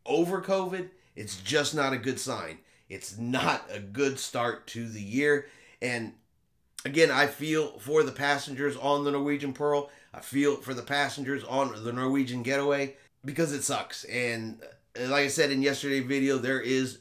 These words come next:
just no other word. Now, we also do have a cruise cancellation for Royal Caribbean's Spectrum of the Seas. Now, that ship, though, sails out of Hong Kong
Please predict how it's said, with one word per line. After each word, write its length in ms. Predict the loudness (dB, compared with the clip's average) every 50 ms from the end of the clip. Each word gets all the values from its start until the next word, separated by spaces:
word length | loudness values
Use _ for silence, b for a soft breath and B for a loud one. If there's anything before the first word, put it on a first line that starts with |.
| -14 -8
just 340 | -6 -4 -4 -4 -6 -8
no 240 | -6 -4 -2 -2 -2
other 320 | -4 -6 -6 -6 -6 -6 -4
word. 380 | 0 2 2 2 2 -2 B B B B B B B B
Now, 160 | 0 2 2
we 240 | 2 2 0 -2 0
also 460 | 0 2 4 4 2 2 2 0 0
do 240 | 0 0 0 0 0
have 240 | 0 0 0 0 0
a 80 | 0
cruise 400 | -2 -4 -6 -4 -4 -4 -4 -6
cancellation 840 | -4 -2 0 0 0 0 -2 -2 -2 0 0 0 0 -2 -2 -4 -6 B B B B B B
for 340 | -2 2 2 4 4 2 0
Royal 360 | -2 2 6 8 8 8 8
Caribbean's 600 | 6 2 0 0 0 0 0 -2 -2 -4 -6 -8
Spectrum 540 | -8 -8 -2 0 0 0 0 0 -2 -2 -2 0
of 180 | 2 2 0 0
the 80 | -2
Seas. 480 | -6 -4 -2 0 0 0 -2 -6 -12 -18 b b b b b b b b b -8
Now, 200 | -6 -6 -4 -2
that 340 | 2 6 6 6 6 6
ship, 260 | 2 0 0 0 0 2
though, 300 | 2 4 4 2 2 0
sails 440 | 0 4 4 4 6 4 2 -2 -2 -2
out 220 | 0 2 2 2
of 100 | 0 -2
Hong 400 | -4 -6 -6 -4 -2 -2 -4 -4
Kong 480 | -4 -2 0 2 2 2 2 0 -2